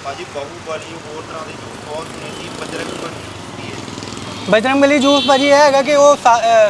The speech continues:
Speaker 2: ਸਾਤਵਿਕ ਜੂਸ ਹੈ ਜੀ, ਬਿਲਕੁਲ ਪਿਓਰਿਟੀ ਹੈ ਜੂਸ ਦੇ ਵਿੱਚ। ਤੁਸੀਂ ਜੂਸ ਨੂੰ ਵੇਖੋਗੇ ਤੇ ਆਪ ਤੁਸੀਂ ਪਤਾ ਕਰੋਗੇ ਕਿ ਵੀ ਇਹਦੇ 'ਚ ਕੀ ਕੀ ਪੈਂਦਾ ਜੀ। ਇਹ ਜੂਸ ਦੇ ਵਿੱਚ ਸਾਰੀਆਂ ਤਕਰੀਬਨ ਸਾਰੇ ਪੌਸ਼ਟਿਕ ਤੱਤ ਹੁੰਦੇ ਨੇ।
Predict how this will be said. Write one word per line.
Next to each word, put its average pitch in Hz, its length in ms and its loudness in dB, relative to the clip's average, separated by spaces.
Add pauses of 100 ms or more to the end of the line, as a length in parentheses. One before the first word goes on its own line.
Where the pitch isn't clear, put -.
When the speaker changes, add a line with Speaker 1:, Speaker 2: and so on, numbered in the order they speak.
Speaker 2:
ਸਾਤਵਿਕ 226 380 2
ਜੂਸ 247 220 0
ਹੈ 254 100 2
ਜੀ, 269 60 0
ਬਿਲਕੁਲ 254 320 0
ਪਿਓਰਿਟੀ 247 500 4
ਹੈ 262 120 4
ਜੂਸ 226 280 -2
ਦੇ 254 80 2
ਵਿੱਚ। 254 280 0 (440)
ਤੁਸੀਂ 247 220 2
ਜੂਸ 254 260 4
ਨੂੰ 277 100 4
ਵੇਖੋਗੇ 262 400 4
ਤੇ 262 420 4 (180)
ਆਪ 226 240 6
ਤੁਸੀਂ 254 320 -4 (880)
ਪਤਾ 240 240 6
ਕਰੋਗੇ 254 320 4
ਕਿ 262 80 0
ਵੀ 269 100 2
ਇਹਦੇ 254 180 6
'ਚ 233 60 -2
ਕੀ 240 160 0
ਕੀ 240 120 -2
ਪੈਂਦਾ 208 260 0
ਜੀ। 202 120 -6 (580)
ਇਹ 247 40 4
ਜੂਸ 247 240 0
ਦੇ 277 100 6
ਵਿੱਚ 269 180 4 (220)
ਸਾਰੀਆਂ 240 280 4
ਤਕਰੀਬਨ 254 680 0
ਸਾਰੇ 247 500 2 (320)
ਪੌਸ਼ਟਿਕ 240 340 0
ਤੱਤ 240 220 0
ਹੁੰਦੇ 233 200 -2
ਨੇ। 175 120 -6